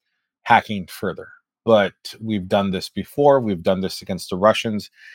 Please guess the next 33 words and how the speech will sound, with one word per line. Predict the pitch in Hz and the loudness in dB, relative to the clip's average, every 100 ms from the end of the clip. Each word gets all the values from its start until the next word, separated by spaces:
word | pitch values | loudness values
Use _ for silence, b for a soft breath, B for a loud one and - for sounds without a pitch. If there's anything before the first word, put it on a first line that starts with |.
| B - | B -2
These | 127 123 | 0 2
sorts | - 117 113 | 4 4 2
of | 101 | 0
hash | 110 101 - | 2 2 0
measures | 104 95 90 92 87 - | -4 -2 -2 -4 -6 -6
don't | 104 92 95 | -4 -4 -4
really | 98 92 92 90 80 | -4 -4 -4 -6 -10
seem | - - 104 | -10 -8 -4
to | 90 | -4
have | 95 85 | -2 -2
an | 78 | -4
impact. | 82 - 87 - _ _ _ _ _ _ _ _ _ - | -12 -12 -16 -16 _ _ _ _ _ _ _ _ _ 2
And | 135 | 4
it's | 123 | 6
not | 147 | 4
exactly | 131 131 - 117 | 6 6 4 -2
clear | - 143 135 | -4 -2 0
that | 110 | 0
there's | 113 - | -2 -2
something | 123 117 117 | -6 -4 -2
we | 113 | 0
should | 110 - - 196 151 | 0 0 2 2 2
be | 104 | -4
doing. | 76 82 78 82 _ B B B B | -6 -8 -10 -12 _ B B B B
If | 139 - | -2 2
anything, | 156 185 - 123 | 4 4 4 2
I | 104 107 | 4 2
think | 120 101 | 2 -4
this | 113 110 | -2 -2
is | 117 95 | -2 -2
more | 104 104 104 | 0 4 4
a | 95 | 4
response | 98 101 - 101 98 | -2 -6 0 2 0